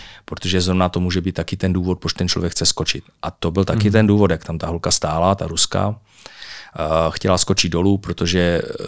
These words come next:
Speaker 1: přítel jí vzal do Prahy v podstatě na rozlučkový večírek, eh, taky Rus, ale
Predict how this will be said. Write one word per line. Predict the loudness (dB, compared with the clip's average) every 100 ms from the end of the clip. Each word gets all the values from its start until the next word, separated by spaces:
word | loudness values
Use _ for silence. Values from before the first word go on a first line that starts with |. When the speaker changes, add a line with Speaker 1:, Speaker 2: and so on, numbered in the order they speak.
| -6
Speaker 1:
přítel | -4 -2 -2 0
jí |
vzal | 0 2 2 2 -2 -2
do | -2
Prahy | -2 -2 -2
v |
podstatě | -4 -6 -4
na | -2 -2
rozlučkový | -2 0 -2 -2 -2
večírek, | -4 -2 2 4 4 2 -2 -16 -20 -20 -14 -8 -4 -4
eh, | -6
taky | -6 0
Rus, | 2 4 4 2 -2 _ _
ale | -4 -2 -2